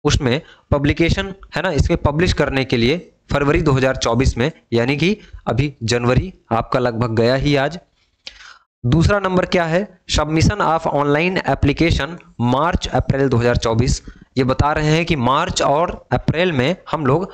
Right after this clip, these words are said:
form फिलअप करवा लेंगे, है ना? हम लोग क्या करेंगे? Form फिलअप करवा लेंगे। कब? March और April में,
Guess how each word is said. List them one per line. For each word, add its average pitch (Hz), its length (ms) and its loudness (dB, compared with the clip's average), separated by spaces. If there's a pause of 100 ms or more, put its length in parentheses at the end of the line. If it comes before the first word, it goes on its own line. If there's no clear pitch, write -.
(140)
form 180 240 0
फिलअप 135 280 0
करवा 110 260 0
लेंगे, 92 280 -2
है 120 140 -2
ना? 190 120 -2 (320)
हम 156 160 -2
लोग 160 160 0
क्या 147 140 0
करेंगे? 143 440 0 (420)
Form 170 420 0
फिलअप 139 400 -2
करवा 110 240 0
लेंगे। 92 300 -6 (1600)
कब? 196 240 -2 (160)
March 147 360 -2
और 143 160 -2
April 117 340 0
में, 87 160 -10